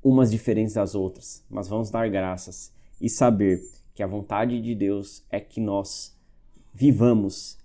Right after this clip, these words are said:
em paz uns com os outros. Vamos ser pra-, pacientes para com todos e, acima de tudo, dar graças.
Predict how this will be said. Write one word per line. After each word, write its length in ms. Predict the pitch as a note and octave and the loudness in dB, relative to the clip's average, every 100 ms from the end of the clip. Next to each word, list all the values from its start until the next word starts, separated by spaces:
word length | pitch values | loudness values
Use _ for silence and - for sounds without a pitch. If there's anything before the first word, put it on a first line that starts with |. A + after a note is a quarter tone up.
| - | -2
em 120 | D3+ | 0
paz 680 | D#3 A#2+ A2 G#2 - - - _ - - | 2 2 4 2 -2 -10 -14 _ -20 0
uns 280 | B2+ C#3 C#3 | 6 6 6
com 160 | - C#3+ | 0 2
os 100 | G2+ | 2
outros. 560 | F#2+ F2+ - - - - - - - | -2 -4 -10 -18 -20 -20 -20 -20 -16
Vamos 260 | A2+ G#2+ G#2+ | -6 -6 -4
ser 140 | A2+ | -6
pra-, 160 | - A2 - - | -4 -6 -6 -10
pacientes 640 | - - - B2+ A2+ D3 D3 | -4 -4 -2 -2 2 0 0
para 140 | C#3 | -6
com 180 | C#3 C#3+ | -4 -6
todos 560 | C#3 G#2+ G#2 - - - _ - _ _ | -2 -2 -2 -6 -16 -20 _ -20 _ _
e, 120 | B2 A2+ | 2 2
acima 420 | A2 - C3+ C3 | 2 2 2 2
de 140 | A#2 | -2
tudo, 360 | - G#2 G2+ G2 - - - _ _ _ _ - | -6 -6 -6 -10 -20 -20 -20 _ _ _ _ -10
dar 300 | G2+ A2 F#2+ | -2 -2 -2
graças. 720 | E2 E2+ - - - - | -4 -8 -16 -20 -20 -20